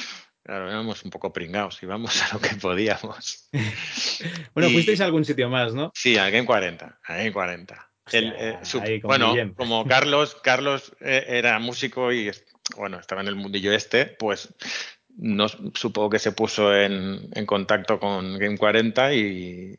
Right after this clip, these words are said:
Speaker 1: y sí, sí, y nos hicieron una, una pequeña entrevista. Nos fuimos a Madrid, aprovechamos este
Speaker 2: Ajá.
Speaker 1: viaje, ¿no? Hicimos todo de golpe. Y estuvimos allí en, en la cadena cuarenta,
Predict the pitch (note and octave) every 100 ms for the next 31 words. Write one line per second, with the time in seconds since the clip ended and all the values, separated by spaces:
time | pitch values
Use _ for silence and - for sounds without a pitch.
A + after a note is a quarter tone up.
0 | - G#2+ - G2 - G2+ G#2+ G#2 F#2+ G2
1 | G2+ G#2+ A2+ A2 - _ - B2 B2+ B2+
2 | A2 G2+ G2 G2 C3 A#2+ G2 A2+ G#2+ A#2
3 | A#2+ C3+ F#3+ - _ _ A#2 G#2 F#2+ F#2+
4 | A2 A2 G#2+ - G#2 A#2 A#2 A#2 E3 A2
5 | A2 G2+ - C3 G#2+ A#2 C#3+ F2+ G#3 -
6 | - - - - - - - - - A2
7 | G#2+ C3 - A#2+ B2+ C3+ C3+ C3 D3+ A2+
8 | G2+ A#2 A#2+ A2 G#2 G#2 G#2 G2+ G#2 A2+
9 | B2+ B2+ C3+ D3 C#3+ C#3+ D#3+ G#3